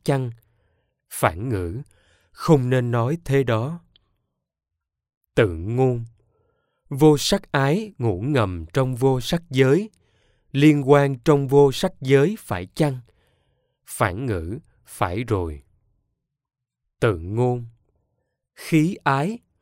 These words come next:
vị ái, xúc ái ngủ ngầm trong xúc giới. Liên quan trong xúc giới phải chăng? Phản ngữ, không nên nói thế đó.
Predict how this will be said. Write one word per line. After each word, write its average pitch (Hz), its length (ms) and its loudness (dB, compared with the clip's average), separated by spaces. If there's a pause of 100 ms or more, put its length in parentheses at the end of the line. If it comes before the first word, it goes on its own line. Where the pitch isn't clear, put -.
(300)
vị 110 420 -2
ái, 131 340 0 (340)
xúc - 260 0 (140)
ái 156 380 0 (160)
ngủ 107 300 -4
ngầm 107 340 -4 (100)
trong 123 240 -2
xúc - 340 -4
giới. 135 420 0 (560)
Liên 143 380 2
quan 143 260 2 (100)
trong 139 240 0
xúc - 340 0
giới 143 400 4
phải 92 300 -4 (100)
chăng? 127 260 -4 (800)
Phản 110 420 -4
ngữ, 101 340 -6 (440)
không 131 380 -2
nên 120 260 -2
nói 123 360 -2
thế 135 220 -2
đó. 127 380 -2